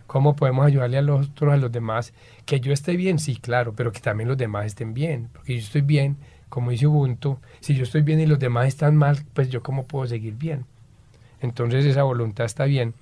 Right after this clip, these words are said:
con el tema de las luchas sociales. Si se habla de amigo de la comunidad, siempre, porque comunidad es común unidad. A mí siempre me ha encantado y he querido estar en común unidad, aunque uno sea muy aislado, extrovertido, pero también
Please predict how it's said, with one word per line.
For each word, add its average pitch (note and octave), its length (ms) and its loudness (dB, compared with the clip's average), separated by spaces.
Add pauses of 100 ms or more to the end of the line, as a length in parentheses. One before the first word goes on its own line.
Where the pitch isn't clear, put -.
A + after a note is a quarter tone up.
(280)
con C3+ 240 0
el A#2 160 -2
tema A#2+ 200 -2
de C3 60 0
las A#2 120 -2
luchas A#2 280 -4
sociales. G#2+ 560 -6 (480)
Si D#3 160 2
se D#3 120 4
habla F3+ 200 0
de G3 140 2
amigo D#3+ 260 2
de F3+ 60 2
la E3+ 100 2
comunidad, D3 440 4
siempre, A2+ 600 -2 (800)
porque B2+ 240 -2
comunidad B2+ 600 0
es C#3 360 0
común C#3 340 2
unidad. B2 480 -2 (640)
A B2+ 100 -4
mí B2 140 -4
siempre C#3 300 -2
me C#3+ 100 0
ha - 20 0
encantado C#3+ 720 -2
y C#3 80 -2
he C3+ 60 -6
querido C#3 320 -4
estar C#3 260 -4
en C#3+ 100 -2
común B2 360 -6
unidad, C#3+ 440 0 (240)
aunque B2+ 340 -2
uno B2 120 0
sea C3+ 300 0
muy C3 500 -2 (280)
aislado, B2+ 800 0 (300)
extrovertido, D3 680 -2
pero C3 180 -2
también A2+ 420 -6